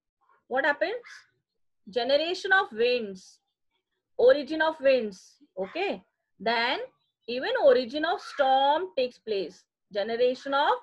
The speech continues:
storms. This is the effect of air pressure. And the third effect is the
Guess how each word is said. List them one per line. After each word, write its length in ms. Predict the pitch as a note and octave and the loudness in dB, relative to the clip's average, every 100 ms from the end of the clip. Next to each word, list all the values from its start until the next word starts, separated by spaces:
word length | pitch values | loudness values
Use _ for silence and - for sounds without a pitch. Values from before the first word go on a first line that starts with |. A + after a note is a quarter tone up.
| _ _ _ _ _ | _ _ _ _ _
storms. 800 | - - C#4 C4+ C4 A3 D3+ - - _ _ _ | -8 2 4 4 2 0 -6 -16 -20 _ _ _
This 160 | A3+ A#3+ | -12 -2
is 80 | |
the 140 | C4 C4+ | 0 2
effect 320 | B3+ C#4+ C#4+ | 2 -2 0
of 140 | D4+ | -2
air 200 | D4+ A#3 A#3 | 0 -4 -4
pressure. 360 | G3 F#3 D#3+ - _ _ _ _ _ _ _ _ _ _ _ G5+ _ _ _ _ _ _ - - - | -6 -6 -10 -10 _ _ _ _ _ _ _ _ _ _ _ _ _ _ _ _ _ _ -20 -10 0
And 480 | A#3+ C4 D4 E4+ | 4 4 4 2
the 60 | C#4 C#4+ | 0 2
third 240 | D#4+ F4 | 2 2
effect 360 | D#4+ - A3+ - | -2 -4 -4 -2
is 120 | G#3+ | -2
the 140 | B3+ | -2